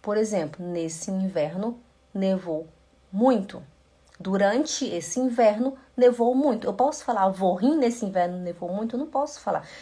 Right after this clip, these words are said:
Então, eu acho que pra você não, não achar muito complicado, sempre pergunte a pergunta, ou sempre faça a pergunta, wohin?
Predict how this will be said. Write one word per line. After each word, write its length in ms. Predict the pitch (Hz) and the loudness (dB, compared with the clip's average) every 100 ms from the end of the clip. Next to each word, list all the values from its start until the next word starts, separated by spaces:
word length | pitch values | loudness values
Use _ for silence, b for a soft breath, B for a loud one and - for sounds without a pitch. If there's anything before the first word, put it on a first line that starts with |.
| B | B
Então, 320 | - 202 247 247 B | -4 6 8 6 B
eu 200 | B 320 | B 6
acho 320 | 311 320 339 - | 8 6 2 -6
que 100 | 214 | -8
pra 280 | 196 262 | 2 6
você 300 | 311 370 - | 6 4 4
não, 200 | 269 269 339 | 6 6 4
não 180 | 233 254 | 2 2
achar 260 | 320 - 254 | 2 0 2
muito 320 | 226 294 349 | 4 4 0
complicado, 960 | - 247 233 190 - 240 254 214 196 269 B B B | 0 0 0 -4 -6 2 2 2 -2 -4 B B B
sempre 420 | - - 349 359 | -4 0 2 0
pergunte 680 | 359 302 262 240 262 277 - | 2 4 4 2 2 0 -4
a 40 | |
pergunta, 680 | 262 240 214 185 214 269 277 | -4 -4 -4 -2 0 0 0
ou 220 | 175 165 | -2 -2
sempre 300 | - 240 247 | -2 -2 -2
faça 520 | 240 - 277 311 - 277 | -4 0 4 4 2 -6
a 40 | |
pergunta, 680 | - - 196 180 226 240 240 B B | -6 -8 -6 -4 -4 -4 -6 B B
wohin? 800 | 175 185 240 240 - 269 214 135 | -2 4 4 4 2 4 2 -2